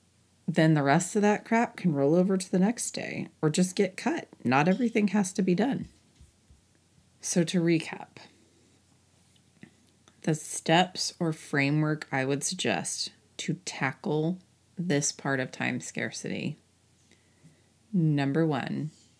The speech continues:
if you haven't already done so, do a life inventory, create your life vision, and then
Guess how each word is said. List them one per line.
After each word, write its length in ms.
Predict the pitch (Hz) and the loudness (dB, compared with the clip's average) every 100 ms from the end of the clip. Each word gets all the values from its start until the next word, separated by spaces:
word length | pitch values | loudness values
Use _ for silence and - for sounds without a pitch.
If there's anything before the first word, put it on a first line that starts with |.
| _ _ _ _ - _ _ _ _ _ _ _ _ - | _ _ _ _ -20 _ _ _ _ _ _ _ _ -4
if 180 | 147 139 | -4 -2
you 80 | 139 | -4
haven't 320 | 123 160 170 | -2 0 2
already 260 | 185 214 | 2 2
done 280 | 214 185 170 | 2 2 2
so, 480 | 185 - 127 139 160 - _ _ _ _ _ _ _ _ _ _ _ - | 0 -2 -4 -4 -6 -8 _ _ _ _ _ _ _ _ _ _ _ -2
do 180 | 139 | 2
a 20 | 156 | 2
life 360 | 196 143 151 | 2 2 0
inventory, 880 | 143 131 131 135 120 107 117 165 185 _ _ _ _ _ _ _ _ - | -2 -2 -2 -4 -6 -4 -4 -6 -12 _ _ _ _ _ _ _ _ -18
create 460 | - 147 131 131 | -4 0 2 2
your 160 | - 165 | 2 2
life 320 | 151 160 - | 4 2 0
vision, 720 | 185 156 147 110 98 185 233 - _ _ _ _ _ _ _ _ - - | 0 2 2 -2 0 0 0 -4 _ _ _ _ _ _ _ _ -20 -10
and 220 | - 151 151 | -2 0 2
then 480 | 160 127 117 131 | 2 2 0 -2